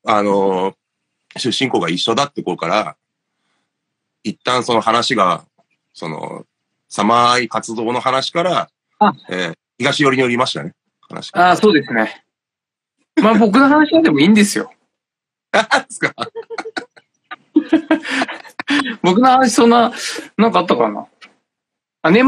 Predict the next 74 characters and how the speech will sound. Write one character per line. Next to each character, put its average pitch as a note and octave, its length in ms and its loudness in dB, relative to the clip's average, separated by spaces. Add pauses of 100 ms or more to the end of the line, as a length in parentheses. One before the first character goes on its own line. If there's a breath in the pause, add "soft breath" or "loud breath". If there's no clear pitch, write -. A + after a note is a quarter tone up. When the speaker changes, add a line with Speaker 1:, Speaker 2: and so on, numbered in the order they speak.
(140)
Speaker 2:
末 D4+ 120 4
年 G3 120 6
始 F#3 80 0
ど G3 100 4
う A3 40 4
し G#3 60 -2
て - 80 -2
た B2+ 80 0
か A2+ 80 0 (120)
聞 - 120 -10
か A#2 80 0
れ A2 80 -2
た G#2+ 120 0
ん G2+ 40 -4
で G2+ 80 -8
す - 100 -4
ね。 B2+ 100 0
Speaker 1:
そ B3 120 0
う、 - 80 -12
そ F3 140 0
う、 C3 40 0
そ - 80 -14
う A#2+ 60 -2
で - 80 -4
す、 - 60 -14
そ - 80 -10
う - 20 -16
で - 60 -20
す。 - 140 -20 (1080)
Speaker 2:
年 A#3+ 380 4
末 B3 100 0
年 B3+ 200 4
始 D3 220 4
普 - 120 -8
通 G#3+ 200 4
に G3+ 680 2 (140)
過 G#3+ 80 4
ご G#3 100 4
し G3+ 60 2
て G3 60 4
ま C3+ 100 2
し - 40 -8
た B2 40 0
よ、 A2+ 80 2
実 A2 180 -4 (120)
家 C3+ 200 2
帰 B2+ 240 2
っ - 40 -20 (180)
て。 G2+ 400 -4 (640)
Speaker 1:
あ、 - 100 -10
そ - 120 -8
う - 40 -6
か、 D2+ 120 -8
実 D#2+ 240 -8
家 A2+ 40 0
が A2 120 -4
そ A2+ 100 -8
こ A2+ 80 -2
な A2 80 2
ん - 40 4
で C#3+ 60 4
す C#3 60 4
ね。 C#3+ 80 4 (140)
Speaker 2:
ま A2+ 60 0
あ、 - 20 0
練 - 280 -6
習 D3+ 200 2
と C#3 100 0
か B2+ 180 -2
し - 200 -12
て。 G#2+ 80 -4
Speaker 1:
そ G#2+ 40 -2
う。 G2+ 40 -4 (100)
Speaker 2:
っ - 60 -12